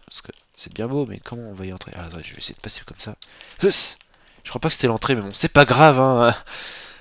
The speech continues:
Euh, village fait par propriété faire. En haut, il y a élevage, cuisine et poste radio. Magnifique. C'est un range de couleurs, voyez-vous, avec l'escalier design et tout. Oh là, je sais pas combien de temps la vidéo va durer.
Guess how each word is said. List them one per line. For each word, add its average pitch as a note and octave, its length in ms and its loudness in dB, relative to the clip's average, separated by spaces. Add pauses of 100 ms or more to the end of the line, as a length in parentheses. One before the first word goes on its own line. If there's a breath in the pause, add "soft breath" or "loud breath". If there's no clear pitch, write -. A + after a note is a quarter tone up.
(180)
Euh, D#2+ 260 -2
village A2 360 -2
fait G#2+ 120 -4
par A2+ 300 0 (180)
propriété - 720 -12
faire. - 460 -12 (1300 loud breath)
En G#2 100 -6
haut, A#2 200 -2
il A2 60 -4
y G#2 60 -4
a - 100 -6
élevage, G#2+ 400 -6
cuisine G#2+ 280 -10
et G2+ 60 -12
poste - 260 -8
radio. G2 400 -8
Magnifique. A2 540 -8 (880 loud breath)
C'est - 120 -4
un A2 60 4
range E3 220 2
de C3+ 60 2
couleurs, C3 340 2
voyez-vous, A2 560 -4
avec F#2+ 180 -6
l'escalier A2 340 -2 (100)
design B2+ 540 6
et A2+ 60 -8
tout. B2 400 -10
Oh G2+ 100 0
là, F#2+ 120 -2
je - 80 0
sais - 60 -2
pas C3 100 -4
combien A#2+ 180 -6
de A2 60 -14
temps A#2+ 160 -6
la A2 60 -2
vidéo A2 200 -6
va G#2 120 -6
durer. A2+ 280 0